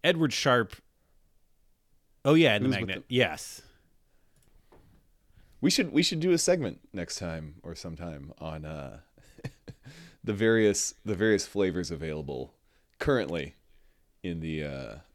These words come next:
Speaker 2: corporate bullshit music, uh, coffers, and then we can,
Speaker 1: Yes.
Speaker 2: we can check back in a year when it's all done by A I and see whether life is better or
Speaker 1: <laughs>
Speaker 2: worse.
Speaker 1: Yes. Um, well, the, the, uh, the point I was going for is that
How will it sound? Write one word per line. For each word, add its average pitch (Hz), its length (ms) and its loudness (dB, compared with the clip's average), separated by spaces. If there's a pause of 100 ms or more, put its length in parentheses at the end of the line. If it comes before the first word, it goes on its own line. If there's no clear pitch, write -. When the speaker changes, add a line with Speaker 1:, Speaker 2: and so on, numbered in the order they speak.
(280)
Speaker 2:
corporate 82 540 -4
bullshit 80 420 -8 (100)
music, 80 500 -12 (840)
uh, 64 840 -14
coffers, 71 460 -8
and 95 140 -8
then 90 300 -6
we 82 80 -6
can, 85 180 -8
Speaker 1:
Yes. 98 280 -8
Speaker 2:
we 110 100 -2
can 104 100 -6
check 113 200 0
back 101 220 2
in 98 60 -4
a 87 40 -4
year 87 260 0
when 82 100 -6
it's 73 120 -10
all 76 120 -4
done 76 180 -12
by 67 140 -12
A 71 240 -12
I 67 180 -12
and 67 160 -18
see - 160 -12
whether 67 220 -12 (240)
life 80 240 -6
is - 80 -12
better - 200 -12
or 62 180 -16
Speaker 1:
<laughs> - 60 -
Speaker 2:
worse. - 260 -8 (140)
Speaker 1:
Yes. - 580 -12 (640)
Um, 113 520 -2
well, 143 120 -4
the, 156 100 4
the, 135 340 0
uh, 107 320 0
the 123 120 -8
point 240 320 -2
I 139 60 4
was 123 120 0
going 113 220 -2
for 87 600 -6
is 92 220 -10
that 90 360 -6